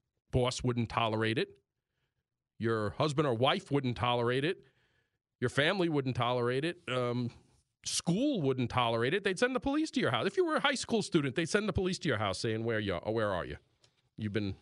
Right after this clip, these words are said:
missing for too many days." So, uh,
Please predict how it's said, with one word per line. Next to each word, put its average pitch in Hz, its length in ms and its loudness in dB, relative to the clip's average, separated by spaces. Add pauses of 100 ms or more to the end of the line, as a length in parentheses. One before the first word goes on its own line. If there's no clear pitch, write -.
missing 110 380 -4
for 95 220 -4 (200)
too 160 140 2
many 98 240 -2
days." 82 380 -8 (1200)
So, 131 320 0
uh, 131 200 0